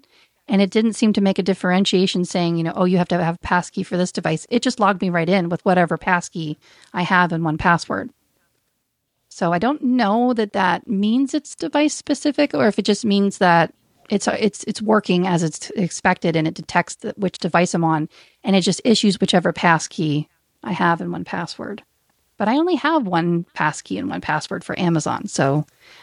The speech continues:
that's what leads me to believe that it's probably just, uh, it's probably just that one pass key, 'cause I only have one pass key.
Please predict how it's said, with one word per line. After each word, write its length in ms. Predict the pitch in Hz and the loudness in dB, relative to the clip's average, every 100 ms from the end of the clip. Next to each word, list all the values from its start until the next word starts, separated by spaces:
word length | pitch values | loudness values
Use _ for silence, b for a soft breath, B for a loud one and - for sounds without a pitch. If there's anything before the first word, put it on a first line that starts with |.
| b | b
that's 220 | 214 - | 0 2
what 140 | 208 | 2
leads 200 | 220 214 | 2 2
me 140 | 208 185 | 0 0
to 80 | |
believe 500 | 180 170 180 190 185 - | -2 -2 0 2 0 0
that 340 | 165 156 - _ _ _ _ _ _ _ _ _ | 0 0 -2 _ _ _ _ _ _ _ _ _
it's 200 | 180 - | -8 -8
probably 600 | - 196 190 202 185 165 | -4 0 0 0 0 -2
just, 640 | - 175 165 165 - - | -2 0 2 0 -6 -8
uh, 420 | 226 160 151 151 151 - _ _ _ _ _ _ _ _ | -6 -2 -2 -4 -6 -10 _ _ _ _ _ _ _ _
it's 100 | - | -20
probably 260 | - 214 190 | -2 2 2
just 180 | 185 - | 2 0
that 140 | 185 | 0
one 220 | 180 170 | 4 2
pass 300 | - 175 180 | 2 -2 -2
key, 140 | - 208 | -6 -10
'cause 160 | 180 | -6
I 80 | 196 | -2
only 140 | 262 | 0
have 160 | 262 240 | 2 0
one 260 | 196 208 208 | 0 -2 -2
pass 320 | 202 196 - | -4 -6 -8
key. 340 | - - 254 | -16 -16 -16